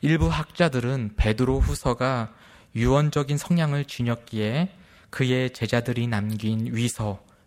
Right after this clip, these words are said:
즉 거짓 편지라고도 보고 때로는 허구적인 장르로 평가절하하기도 합니다.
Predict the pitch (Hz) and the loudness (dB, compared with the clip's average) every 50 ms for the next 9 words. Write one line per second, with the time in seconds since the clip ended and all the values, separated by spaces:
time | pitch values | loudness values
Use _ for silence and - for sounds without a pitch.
0 | - - - - 127 123 123 - - - - - - 95 98 98 - 139 143 - | -20 -20 -8 -4 -4 -4 -4 -4 -12 -14 -12 -6 -2 0 0 0 0 -2 -4 -4
1 | - - - - 180 175 - - 165 160 151 135 120 - 120 117 - 120 113 - | -2 0 2 2 2 2 0 -2 -4 -4 -2 -4 -4 -4 -6 -6 -4 -4 -2 0
2 | - 117 110 - 117 110 139 190 - - - - - - - - - - - - | 0 0 0 0 -2 -2 -2 -2 -4 -6 -12 -20 -20 -20 -20 -20 -20 -8 -2 0
3 | 156 156 156 151 143 139 139 139 143 147 - - - - 208 202 185 190 196 185 | 2 2 2 2 2 2 0 0 -2 -4 -4 -6 -2 0 0 2 2 2 2 2
4 | 180 170 156 - 131 113 120 120 120 135 151 160 160 - - - 107 110 117 117 | 2 0 -2 -4 -4 -4 -2 -2 -2 -2 -2 -4 -6 -8 -8 -4 -2 -2 0 0
5 | 120 113 107 104 101 110 139 165 - - _ - - 185 190 185 190 - 170 151 | 0 -2 -2 -4 -4 -4 -4 -6 -8 -4 _ 2 4 4 4 2 0 0 -2 -2
6 | 147 - - - 123 120 113 113 113 107 - 120 - - 127 135 135 151 135 120 | -2 -2 -2 -2 -2 -2 -2 -4 -6 -6 -6 -8 -6 -6 -6 -6 -4 -6 -6 -6
7 | 113 95 98 104 104 | -6 -8 -10 -12 -14